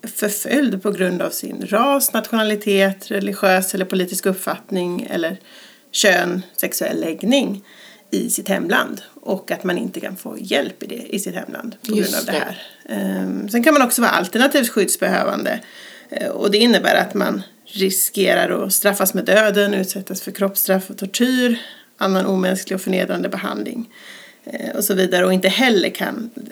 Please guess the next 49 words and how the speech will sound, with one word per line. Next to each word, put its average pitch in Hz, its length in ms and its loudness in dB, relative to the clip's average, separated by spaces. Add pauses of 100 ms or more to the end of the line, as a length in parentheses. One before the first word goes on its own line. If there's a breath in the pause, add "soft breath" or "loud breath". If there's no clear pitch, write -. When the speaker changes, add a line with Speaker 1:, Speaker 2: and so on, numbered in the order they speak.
(120)
Speaker 1:
ta 196 120 -4
hjälp 170 340 -4
av - 60 -8
sitt - 260 -12
hemlands 202 440 -8
skydd. 214 440 -2
Och 185 180 -4 (420 loud breath)
skillnaden 240 400 6
mellan 208 160 8
de 190 120 4
här 185 120 4
två - 160 0
är 185 80 6
väl 185 120 0
främst 185 280 -2
att 185 100 -4
en 185 120 -2
flykting 196 580 0
är 175 100 2
ju 170 80 -2
individuellt 185 880 2
utsatt, - 760 -2
den 180 340 -2
personen. 220 880 -2 (140)
Alltså 190 300 -4
till 190 160 -4
exempel - 400 -4
på 175 140 -6
grund 170 200 -4
av 165 60 -4
att 165 120 -12
man 175 120 -4
har 156 80 -2
varit - 140 -4
regimkritisk, 202 1000 0
på 185 120 0 (120)
grund 180 200 -2
av 180 60 -4
sin, 185 340 -4 (480 loud breath)
man 180 180 -2
kanske 185 240 -2
är 180 40 -2
homosexuell 185 640 2
i 185 40 4
ett 185 140 0
land 180 220 0
där 175 100 -2
det 170 60 -4
inte 185 360 -2